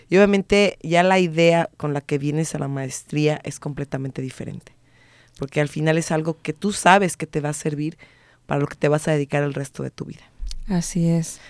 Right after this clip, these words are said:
Speaker 1: Entonces sí, es, eso es muy recomendable en los estudiantes, trabajen. Bueno, habrá a lo mejor quien se queda, pero es porque les digo, bueno, si vas hacia la docencia, pues sí,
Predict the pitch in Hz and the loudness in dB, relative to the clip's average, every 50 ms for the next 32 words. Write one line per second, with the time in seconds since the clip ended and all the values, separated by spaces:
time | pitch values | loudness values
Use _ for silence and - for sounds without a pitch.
0 | - _ - - 165 175 - - 202 185 185 190 196 196 - 214 - 220 202 202 | -20 _ -4 -2 0 0 0 2 4 4 4 6 4 2 0 0 0 2 4 4
1 | 196 196 190 196 - 175 160 156 151 156 156 160 165 160 151 143 - - - - | 4 4 2 0 -2 0 0 2 4 4 4 4 2 0 0 -2 -6 -10 -8 -4
2 | 147 143 156 156 160 165 - 190 190 - - - 156 143 139 143 - - - - | -2 2 2 2 2 2 0 -4 -6 -6 -4 -2 -2 0 0 0 -2 -4 -10 -16
3 | - - _ _ _ - - - - - - - - - - - 170 180 185 175 | -20 -20 _ _ _ -20 -20 -20 -20 -20 -20 -20 -20 -8 -2 2 6 8 8 8
4 | 170 175 185 196 - 208 202 185 180 175 175 202 196 - 214 208 208 - 208 - | 8 8 6 8 8 8 8 8 8 4 2 0 0 2 2 2 2 2 0 2
5 | - 233 240 240 220 - - - - - - - - 190 214 208 - - 233 - | 4 4 4 4 2 -2 -8 -14 -14 -16 -12 -4 0 0 0 0 0 -4 -2 0
6 | 226 - - - _ _ _ _ - 180 185 170 180 185 190 208 208 196 185 - | 0 0 0 -4 _ _ _ _ -6 -4 -2 0 2 4 6 6 6 4 4 2
7 | 202 185 202 208 - 262 - 240 190 170 160 160 156 - 208 202 202 190 - 220 | 4 4 4 4 4 4 4 6 8 8 8 8 6 4 4 4 4 4 6 6
8 | 220 226 226 - 185 170 165 202 208 190 | 6 6 6 4 0 -2 0 -2 -4 -4